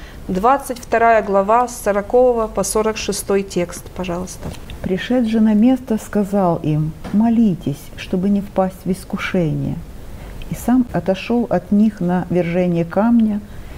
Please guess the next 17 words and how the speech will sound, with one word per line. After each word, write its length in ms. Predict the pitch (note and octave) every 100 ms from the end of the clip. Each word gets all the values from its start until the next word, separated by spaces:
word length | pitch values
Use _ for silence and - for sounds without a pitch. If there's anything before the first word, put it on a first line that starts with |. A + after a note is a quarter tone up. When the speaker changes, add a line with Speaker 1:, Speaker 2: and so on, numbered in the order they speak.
| - -
Speaker 2:
и, 40 |
преклонив 760 | - D#3+ - E3 E3+ F3+ E3+ E3+
колени, 540 | F3 E3 G3+ G#3+ G3+ -
молился, 720 | E3+ E3 D3 D3+ - - E3
говоря: 540 | D#3 E3+ E3+ D#3 D3+ D#3 - - - - - -
Отче, 500 | G3+ E3+ E3+ - D3+ E3 - - - - -
о, 200 | F#3+ F#3
если 460 | F3 A3 C#4 - C4+
бы 160 | A3+ B3
ты 360 | - A#3 A3 - - - - - - -
благоволил 720 | G3+ G#3 A3 G#3+ A3 A3+ G3+
пронес-, 600 | G3+ G#3 G#3+ G#3+ A3 - -
пронесть 600 | A3 A3+ A#3 G#3 D#3 -
чашу 400 | - E3+ D#3+ E3 -
сию 220 | F#3 F3
мимо 280 | E3+ E3 E3
меня. 460 | F3 F3 E3 D#3+